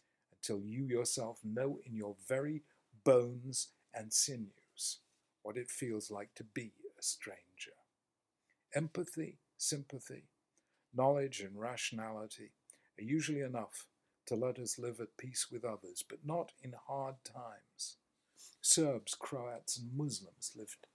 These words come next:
peacefully together in Bosnia for years. So did Hutus and Tutsis in Rwanda.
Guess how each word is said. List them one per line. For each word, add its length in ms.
peacefully 520
together 480
in 100
Bosnia 520
for 160
years. 480
So 240
did 160
Hutus 460
and 120
Tutsis 500
in 140
Rwanda. 720